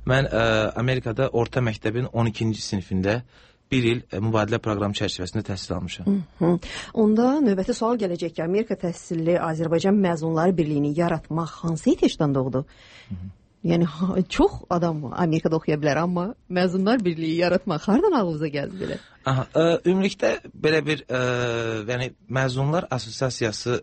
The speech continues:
Speaker 1: nədir? O sualı, ə, fikirləşəndə ilk növbədə mənim, şəxsən mənim ağlıma, ə, o gəlir ki, Amerikada biz oxuyarkən həm orta məktəbdə, həm, ə,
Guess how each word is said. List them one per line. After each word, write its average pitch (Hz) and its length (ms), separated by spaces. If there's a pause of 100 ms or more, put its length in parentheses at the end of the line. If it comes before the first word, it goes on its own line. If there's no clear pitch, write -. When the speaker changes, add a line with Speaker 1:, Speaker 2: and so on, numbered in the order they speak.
(340)
Speaker 1:
nədir? 110 460 (760)
O 202 120
sualı, 160 460 (120)
ə, 120 280 (880)
fikirləşəndə 147 640
ilk 170 140
növbədə 139 320
mənim, 135 280 (280)
şəxsən 123 380
mənim 117 220
ağlıma, 98 420
ə, 98 320
o 123 180
gəlir 113 320
ki, 156 180 (720)
Amerikada 160 520
biz 139 120
oxuyarkən 123 440
həm 127 160
orta 117 220
məktəbdə, 104 420
həm, 117 300
ə, 107 180